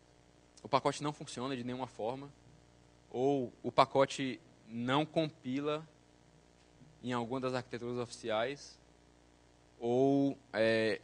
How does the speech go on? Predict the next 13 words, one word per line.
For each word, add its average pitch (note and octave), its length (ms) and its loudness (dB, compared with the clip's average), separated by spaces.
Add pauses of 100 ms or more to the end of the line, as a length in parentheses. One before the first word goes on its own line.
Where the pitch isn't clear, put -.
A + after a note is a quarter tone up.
o A#2 60 -14
pacote C3+ 440 0
tem C#3+ 140 -4
um C#3 100 -4
bug C3 240 0
seríssimo D3 600 -2
que - 100 -12
causa B2+ 380 2
perda C3+ 320 0
de C3 80 -6
dados A#2 260 2
do A2 100 -12
usuário. A2+ 480 -2